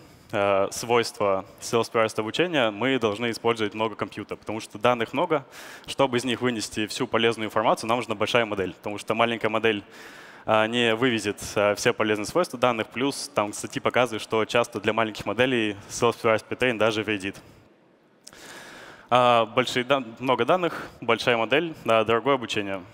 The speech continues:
А, да, это проблема, и из-за этого обучать такую foundational модель мо-, не могут позволить себе, там, допустим, студенты в вузах и другие пользователи. А, следующая, ну, не проблема,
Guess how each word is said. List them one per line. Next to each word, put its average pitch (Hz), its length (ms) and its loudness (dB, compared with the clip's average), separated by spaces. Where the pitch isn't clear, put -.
А, 104 460 2
да, 110 80 4
это - 140 -2
проблема, 127 400 2
и 123 180 2
из-за 110 160 2
этого 107 400 2
обучать 117 300 -2
такую 113 240 -6
foundational 113 440 0
модель 131 260 2
мо-, 117 180 0
не 120 140 -4
могут 113 220 -2
позволить 131 300 -2
себе, 104 380 0
там, 104 160 -2
допустим, 107 380 -8
студенты 117 440 -4
в 104 40 -8
вузах 117 420 -4
и 107 220 0
другие 107 260 -2
пользователи. 98 500 -6
А, 120 160 6
следующая, 127 540 2
ну, 135 140 -2
не 117 100 -4
проблема, 110 640 0